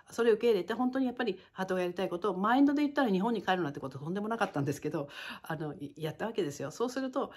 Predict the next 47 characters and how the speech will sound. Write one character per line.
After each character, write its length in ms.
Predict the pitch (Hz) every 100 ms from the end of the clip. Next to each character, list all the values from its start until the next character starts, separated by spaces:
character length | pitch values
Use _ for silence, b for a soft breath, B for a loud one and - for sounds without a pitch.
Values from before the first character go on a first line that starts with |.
| B -
や 60 |
っ 20 |
ぱ 100 | 302
り 100 | 262
い 40 | 170
ろ 120 | 165
ん 200 | 240 269
な 360 | 294 285 269 254 -
大 160 | 233 226
切 180 | 208 226
な 80 | 226
人 160 | 220
に 60 | 170
出 100 | 160
会 60 |
っ 20 | -
た 120 | 147
り、 180 | 156 143 B B -
本 100 | 285
当 80 | 339
帰 100 | 330
っ 60 |
て 60 | 220
よ 60 |
か 60 | 180
っ 40 | 160
た 80 |
と 100 | 147
思 140 | 156 147
う 20 |
ん 60 | 139
で 60 |
す 80 | -
ね。 160 | 190 214
そ 100 | 254
う 20 |
す 40 | 254
る 40 |
と、 180 | 247 B B -
後 180 | 254
か 80 | 202
ら 120 | 165
な 100 | 156
ん 60 | 151
か、 240 | 143 151 - -
「え 120 |
っ？」 20 | 311